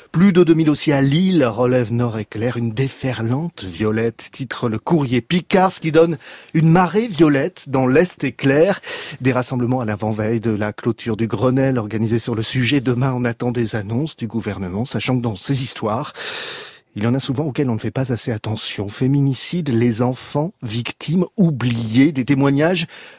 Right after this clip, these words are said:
poignants à lire ce dimanche dans Le Monde. En deux mille dix-huit, quatre-vingt-deux enfants sont devenus orphelins à la suite d'un homicide conjugal.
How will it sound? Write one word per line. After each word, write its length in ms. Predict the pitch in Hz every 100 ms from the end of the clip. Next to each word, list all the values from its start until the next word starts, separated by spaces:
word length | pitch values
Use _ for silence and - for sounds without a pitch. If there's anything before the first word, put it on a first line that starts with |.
| _
poignants 420 | - 147 147 135 135 _
à 100 | 131
lire 220 | 127 143
ce 100 | -
dimanche 280 | 139 151 135
dans 100 | 147
Le 140 | 156 151
Monde. 240 | 135 123
En 80 | 120
deux 100 | 151
mille 160 | 180
dix-huit, 540 | 147 135 120 156 208 - - - -
quatre-vingt-deux 640 | 233 - 196 160 131 120
enfants 280 | 117 - 202
sont 140 | 220 131
devenus 280 | 131 139
orphelins 480 | 143 - - 131 143
à 60 | 202
la 120 | 117
suite 300 | - 180 165
d'un 180 | 123 117
homicide 480 | 127 135 - 247 -
conjugal. 680 | 139 110 123 131 175 233